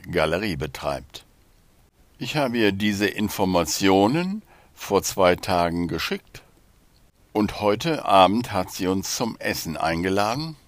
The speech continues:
Sie kocht mit Steffen in Gerhards Haus.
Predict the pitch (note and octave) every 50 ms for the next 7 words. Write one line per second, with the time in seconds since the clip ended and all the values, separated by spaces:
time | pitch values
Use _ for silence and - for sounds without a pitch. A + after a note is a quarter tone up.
0 | _ _ _ _ _ _ _ _ _ - - G2+ G2+ - - - C#3 C3+ - -
1 | - - G2 G#2 - - - - - G#2+ G#2 - - B2+ B2 C#3 C#3+ - - F#2
2 | G2+ G#2+ A2+ A2+ G2+ F#2 F#2+ D#2 D2 D2 D2 F2+ F2 F#2 - - - - - -
3 | - G#2+ G2+ D#2 C#2 - - -